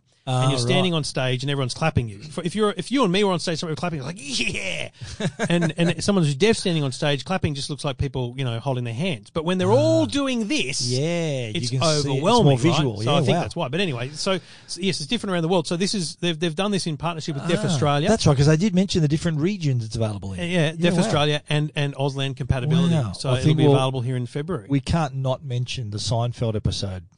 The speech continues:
Speaker 2: with Marlee Matlin.
Speaker 1: Yeah.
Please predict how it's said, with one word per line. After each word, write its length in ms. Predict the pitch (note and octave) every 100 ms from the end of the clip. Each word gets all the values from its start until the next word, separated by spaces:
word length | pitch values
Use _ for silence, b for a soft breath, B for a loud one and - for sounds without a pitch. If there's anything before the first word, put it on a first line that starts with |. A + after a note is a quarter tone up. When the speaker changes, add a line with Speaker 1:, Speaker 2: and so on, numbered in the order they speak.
| _ _ _ _ _ _ _ _ -
Speaker 2:
with 180 | A#2
Marlee 360 | C3+ B2+ A#2+ A#2
Matlin. 480 | A2+ A2+ A2 G#2 F#2 -
Speaker 1:
Yeah. 140 | -